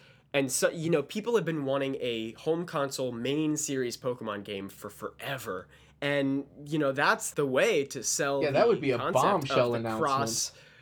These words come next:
Speaker 1: Yeah, um, 'cause, I mean, you know, it's still a portable game that fits with everything they want to accomplish with the series, but people can play it on the home console like they've always wanted to. Everyone is happy, huge way to launch the new system, and it communicates really effectively, I think,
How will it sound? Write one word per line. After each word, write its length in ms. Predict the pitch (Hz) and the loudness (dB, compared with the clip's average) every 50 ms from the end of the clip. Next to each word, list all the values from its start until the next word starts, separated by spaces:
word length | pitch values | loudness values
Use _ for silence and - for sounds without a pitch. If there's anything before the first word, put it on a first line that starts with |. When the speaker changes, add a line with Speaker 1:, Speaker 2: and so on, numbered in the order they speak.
| - - _ - | -20 -20 _ -2
Speaker 1:
Yeah, 420 | 143 175 262 320 196 123 202 - - - | 2 4 4 4 4 2 0 -4 -2 0
um, 360 | 156 156 151 147 147 151 135 | 2 2 2 2 0 -2 -2
'cause, 260 | - 185 180 165 - 165 | -2 -2 0 0 0 2
I 40 | 175 | 2
mean, 260 | 180 170 156 151 - - - _ | 2 2 2 0 -2 -8 -20 _
you 140 | - 143 156 | -6 -2 0
know, 100 | 151 151 | 2 2
it's 220 | 135 156 151 - | 2 0 0 -2
still 440 | - - - 196 180 180 175 - - - | -2 0 2 4 4 4 4 2 -2 -4
a 100 | - 190 - | -4 -4 -4
portable 420 | - - 170 175 170 151 156 147 | -4 -2 -2 -2 0 0 0 0
game 420 | 131 139 185 233 233 214 196 180 143 | 2 2 2 2 2 2 0 0 0
that 160 | 147 170 - - | -2 -2 0 0
fits 200 | 208 208 208 185 | 0 0 0 0
with 120 | 175 170 | 0 0
everything 260 | 160 160 175 165 151 | 0 0 -2 -2 0
they 80 | 143 139 | 0 0
want 180 | 135 135 135 | 2 0 0
to 60 | 131 127 | 0 -2
accomplish 400 | 127 - 156 175 226 247 - 156 | -2 -2 -2 -2 -2 -4 -4 -6
with 80 | 127 | -6
the 60 | 131 | -6
series, 340 | 127 - 139 123 120 131 127 | -4 -2 -2 -2 -2 -4 -2
but 220 | 131 160 160 - - | -2 -2 -2 0 -2
people 260 | 208 220 - 220 208 | -4 0 2 2 2
can 220 | 214 214 190 175 | 2 2 0 0
play 240 | - - 202 208 190 | 0 2 2 4 4
it 100 | 165 - | 2 2
on 140 | 131 147 151 | 2 0 0
the 80 | 143 | 2
home 200 | 139 180 233 277 | 2 2 2 2
console 400 | - - 143 139 135 - 156 147 | 2 0 -2 -2 -2 -2 -2 0
like 200 | 127 135 135 131 | 0 0 0 0
they've 140 | - 147 139 | 0 0 2
always 260 | 135 143 139 135 127 | 2 0 0 0 0
wanted 280 | 131 147 180 185 156 - | 0 0 0 0 -2 -4
to. 220 | - 104 85 76 - - - - - - _ _ - | -6 -10 -10 -10 -12 -14 -18 -20 -20 -20 _ _ 2
Everyone 560 | 190 202 233 214 202 233 233 220 220 220 214 214 | 4 4 4 4 2 -2 2 4 4 4 4 4
is 100 | 196 - | 2 0
happy, 500 | 180 151 143 143 139 143 139 139 139 - - - - _ | 0 0 -2 -2 -2 -2 -4 -4 -4 -6 -12 -20 -20 _
huge 500 | - - - 196 208 233 262 269 202 165 | -14 -10 -6 -2 0 0 0 0 0 0
way 180 | 170 170 156 147 | 2 2 4 4
to 60 | 139 | 2
launch 280 | 131 131 127 127 123 - | 2 0 0 -2 -4 -4
the 80 | - | -4
new 120 | 117 110 107 | -4 -4 -2
system, 440 | - - 117 - - - 104 104 - | -4 -4 -4 -4 -2 -2 -4 -4 -2
and 140 | 120 131 127 | -2 -2 -2
it 120 | 127 - - | -2 -2 -2
communicates 640 | 160 139 139 156 175 170 170 151 127 117 - - 90 | -2 0 0 0 0 -2 -2 -4 -4 -4 -6 -10 -6
really 320 | 110 147 170 180 170 147 | -2 0 0 2 2 0
effectively, 520 | 127 - 151 160 - - 147 110 113 110 | 0 0 -2 -2 -2 -2 -4 -4 -4 -4
I 160 | 95 107 135 143 | -2 -2 -2 -2
think, 380 | - - 101 90 87 - - | -2 -4 -8 -8 -8 -12 -18